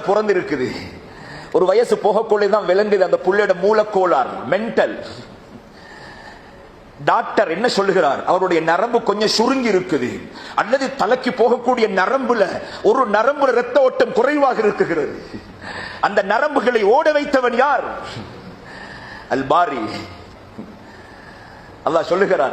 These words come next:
"ஹலக்னாக்கும் மின் துராப்." மனிதா, உன்னைய நான் மண்ணால தான் படைச்சேன்.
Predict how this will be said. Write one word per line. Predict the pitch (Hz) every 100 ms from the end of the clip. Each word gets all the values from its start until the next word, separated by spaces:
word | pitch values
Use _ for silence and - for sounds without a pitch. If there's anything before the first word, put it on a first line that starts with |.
| -
"ஹலக்னாக்கும் | 180 202 202 180 185 185
மின் | 165 170 160
துராப்." | 170 214 208 - - - - - -
மனிதா, | 160 185 196 220 - - - - -
உன்னைய | 156 175
நான் | 170 170 147
மண்ணால | 165 170
தான் | 160 156
படைச்சேன். | 135 127 - -